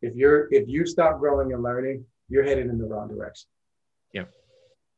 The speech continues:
Speaker 2: Very, very cool. Lewis, I really appreciate your time. That was fun. Uh, it's the world's fastest podcast,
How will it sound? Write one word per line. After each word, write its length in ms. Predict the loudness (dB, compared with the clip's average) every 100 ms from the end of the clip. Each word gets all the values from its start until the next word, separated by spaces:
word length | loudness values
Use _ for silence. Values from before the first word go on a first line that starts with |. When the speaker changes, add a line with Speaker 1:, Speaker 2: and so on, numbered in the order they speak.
| -4
Speaker 2:
Very, 180 | -2 -2
very 340 | -2 0 0
cool. 360 | 0 -2 -2 -4
Lewis, 380 | -2 2 2 0 -2
I 180 | 2 2
really 340 | 2 0 0
appreciate 420 | -2 -6 -4 -4
your 80 | -4
time. 380 | -2 -2 -2 -2
That 140 | -2 0
was 180 | -2 -2
fun. 460 | 0 2 0 -4 -2
Uh, 380 | 2 2 0 -2 _ -20 -20 _ -8
it's 200 | -8 -2
the 120 | -2
world's 400 | 2 2 2 0
fastest 540 | 0 0 -2 -6 -6
podcast, 720 | -2 -2 -2 -2 -2 -4 -10